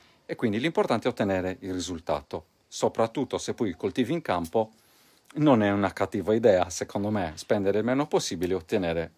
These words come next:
comunque un ottimo, ottimo risultato, perché chi sta, eh, modellando, chi sta impostando è un ottimo professionista. Ehm, in questo caso io ho utilizzato alluminio perché,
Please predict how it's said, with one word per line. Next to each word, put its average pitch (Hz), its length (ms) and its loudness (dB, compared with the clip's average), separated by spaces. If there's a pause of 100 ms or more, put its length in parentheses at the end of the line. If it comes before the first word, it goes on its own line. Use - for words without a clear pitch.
comunque 104 520 0
un 101 180 -2
ottimo, 95 680 -4 (380)
ottimo 92 420 2
risultato, 101 580 -2
perché 87 460 -4 (360)
chi 110 220 -2
sta, 98 460 0 (340)
eh, 90 520 -2
modellando, 101 580 0
chi - 80 -12
sta - 120 -6
impostando 95 680 -2
è 104 200 0
un 101 220 -2
ottimo 87 380 -6
professionista. 85 920 -8 (1040)
Ehm, 92 960 -2
in 214 160 2
questo 165 260 4
caso 85 540 -2
io 113 220 4
ho 98 60 6
utilizzato 92 920 -2
alluminio 147 840 0 (640)
perché, 104 720 2